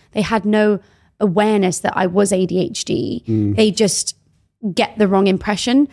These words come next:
Speaker 1: Whereas that's why with this song I've written, A D H D, I, I, I, I talk a lot about those feelings about, um, you know, feeling like I was put in a straitjacket when I was in my uniform and,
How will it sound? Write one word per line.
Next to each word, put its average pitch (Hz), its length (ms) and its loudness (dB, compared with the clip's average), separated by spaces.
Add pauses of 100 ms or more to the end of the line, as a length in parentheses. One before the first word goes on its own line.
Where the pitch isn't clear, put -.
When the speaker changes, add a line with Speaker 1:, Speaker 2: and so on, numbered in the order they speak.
(160)
Speaker 1:
Whereas 226 360 0
that's - 340 -4
why 220 200 0
with 196 160 -2
this 185 180 -6
song 247 180 -2
I've 202 140 -4
written, 185 360 -4 (680)
A 214 140 2
D 196 80 4
H 196 160 -2
D, 190 120 2
I, - 140 0
I, - 260 0
I, 190 320 -2 (420)
I - 20 2
talk 220 440 0
a 196 60 0
lot 196 180 2
about 185 600 -4
those 180 460 0
feelings 180 540 0
about, 175 500 -4 (340)
um, 175 640 0 (200)
you 208 120 2
know, 175 380 0 (420)
feeling 190 240 2
like 175 180 -2
I 180 40 -2
was 175 120 -4
put - 160 -2
in 180 100 2
a 165 60 0
straitjacket - 720 -6
when 180 140 -2
I 175 80 -2
was 170 160 -4
in 175 120 -2
my 170 140 -4
uniform 170 840 -4 (420)
and, 160 560 -2